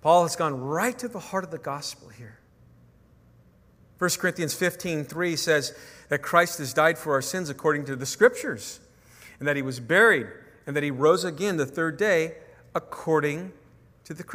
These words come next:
to the Scriptures. It happened just as the Scriptures had foretold.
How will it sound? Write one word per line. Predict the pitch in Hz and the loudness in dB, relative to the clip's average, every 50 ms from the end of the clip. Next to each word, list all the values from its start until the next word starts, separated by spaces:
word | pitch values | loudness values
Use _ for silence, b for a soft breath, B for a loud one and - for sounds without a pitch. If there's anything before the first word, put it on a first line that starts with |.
| 220 220 - - - - | -10 -10 -10 -20 -20 -12
to | - 170 | -10 -8
the | 156 160 | -8 -8
Scriptures. | - - 262 262 - - - - - - - - _ _ _ _ _ _ _ _ _ _ _ _ _ _ _ _ _ _ _ _ _ _ _ _ _ _ _ _ _ _ _ _ _ _ _ _ _ _ _ _ _ _ _ _ _ _ _ _ _ _ _ _ _ _ _ _ - | -8 -8 -10 -12 -12 -18 -20 -18 -18 -20 -20 -20 _ _ _ _ _ _ _ _ _ _ _ _ _ _ _ _ _ _ _ _ _ _ _ _ _ _ _ _ _ _ _ _ _ _ _ _ _ _ _ _ _ _ _ _ _ _ _ _ _ _ _ _ _ _ _ _ -2
It | 175 160 | -2 0
happened | 127 165 208 247 240 - 147 143 135 | 4 6 6 6 6 2 -8 -10 -8
just | - - 214 226 - - | -4 -2 -2 -2 -2 -2
as | 220 208 208 | -4 -4 -4
the | - 156 | -4 -6
Scriptures | - - - 165 - - - 143 131 127 - | -8 -6 -6 -8 -10 -8 -10 -10 -8 -6 -6
had | 139 127 | -8 -8
foretold. | 120 - 131 123 - - - 196 233 240 107 95 - - | -8 -6 -8 -8 -8 -8 -8 -8 -8 -8 -10 -14 -18 -20